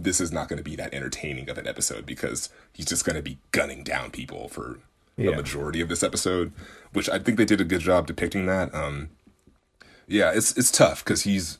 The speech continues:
Speaker 1: he's a, a morally gray character that makes a,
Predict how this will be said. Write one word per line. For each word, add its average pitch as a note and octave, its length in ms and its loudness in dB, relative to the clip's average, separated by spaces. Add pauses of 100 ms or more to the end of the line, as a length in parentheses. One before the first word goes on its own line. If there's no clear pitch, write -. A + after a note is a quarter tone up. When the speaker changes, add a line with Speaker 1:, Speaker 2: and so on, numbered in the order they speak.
Speaker 1:
he's E2+ 160 -2
a, D2+ 240 -6
a E2+ 100 0
morally F2+ 540 2
gray D#2+ 320 -2
character D#2+ 420 -2
that D2+ 140 -8
makes D#2 400 -2 (320)
a, C#2+ 200 -2